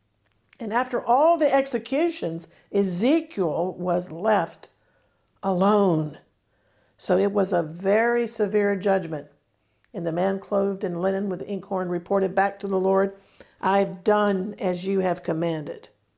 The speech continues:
Now, what does Ezekiel nine teach believers, and what does it warn to the atheists and to all those who forget or disregard the Almighty.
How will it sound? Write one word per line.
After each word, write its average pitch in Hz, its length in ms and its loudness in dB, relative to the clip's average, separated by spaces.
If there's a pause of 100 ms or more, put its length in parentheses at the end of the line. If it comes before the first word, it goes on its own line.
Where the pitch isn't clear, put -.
(1300)
Now, 214 140 0
what 311 300 0
does 277 180 2
Ezekiel 214 480 0
nine 196 400 0
teach - 340 -8
believers, 196 520 -8
and 196 220 -2
what - 520 -2
does 202 220 -2
it - 140 -6
warn 190 580 0
to 185 100 -10
the 180 220 -6
atheists 196 600 -4
and 131 220 -10
to - 80 -10
all 170 240 0
those 185 300 0
who 175 80 -4
forget 190 560 -4
or 196 280 -6 (640)
disregard 180 720 0
the 160 100 -2
Almighty. 185 540 -8